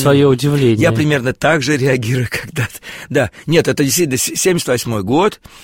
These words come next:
Speaker 2: пишутся лирические сцены, пишутся все эти знаменитейшие арии, ариозы, там, э, дуэты, хоры, э, антракты, и сочиняется литургия.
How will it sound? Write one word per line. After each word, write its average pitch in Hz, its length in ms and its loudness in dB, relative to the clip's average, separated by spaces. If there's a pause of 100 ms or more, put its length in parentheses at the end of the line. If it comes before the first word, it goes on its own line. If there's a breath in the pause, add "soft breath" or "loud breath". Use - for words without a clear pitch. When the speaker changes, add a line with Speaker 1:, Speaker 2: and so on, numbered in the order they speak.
(340 loud breath)
Speaker 2:
пишутся 139 460 0
лирические 131 640 0
сцены, 160 680 0 (460 loud breath)
пишутся 135 420 0
все 131 220 0
эти 123 160 -4
знаменитейшие 131 880 -2
арии, 120 340 2
ариозы, 117 520 2
там, 110 260 -2
э, 107 160 -2
дуэты, 117 720 0
хоры, 165 500 0 (520 loud breath)
э, - 100 -6
антракты, 131 880 2 (640)
и 131 80 0
сочиняется 143 560 -2
литургия. 113 600 -4